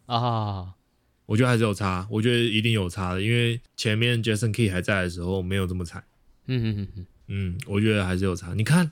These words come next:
Speaker 2: 我不知道你有没有注意到勇士队的助理教练团有多豪华。
Speaker 1: 哎。
Speaker 2: 你有注意到过吗？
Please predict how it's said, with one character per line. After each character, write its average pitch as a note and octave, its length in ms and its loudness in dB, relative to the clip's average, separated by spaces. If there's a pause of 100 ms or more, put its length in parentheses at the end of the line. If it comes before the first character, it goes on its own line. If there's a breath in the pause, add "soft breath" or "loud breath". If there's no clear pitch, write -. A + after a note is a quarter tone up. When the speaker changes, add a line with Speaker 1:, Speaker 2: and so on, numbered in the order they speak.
(160 loud breath)
Speaker 2:
我 B2+ 180 4
不 - 20 4
知 B2+ 40 4
道 E3+ 100 6
你 D#3 60 6
有 C#3 60 4
没 A#2+ 40 2
有 A2+ 60 2
注 A#2 180 2
意 A#2 80 4
到 G#2+ 220 2
勇 E2+ 240 -4
士 G#2 220 -2
队 F#2+ 220 2
的 F2 60 0
助 F#2+ 220 -2
理 E2+ 100 -4
教 F2 180 -6
练 F2 140 -6
团 F#2 200 -10
有 F#2 100 -8
多 E2+ 240 -12
豪 F2 260 -8
华。 - 280 -10 (400)
Speaker 1:
哎。 A2 240 -2
Speaker 2:
你 B2+ 60 2
有 A2 40 6
注 G#2 160 4
意 G#2 60 6
到 F#2 160 2
过 F2+ 160 0
吗？ D#2+ 100 -6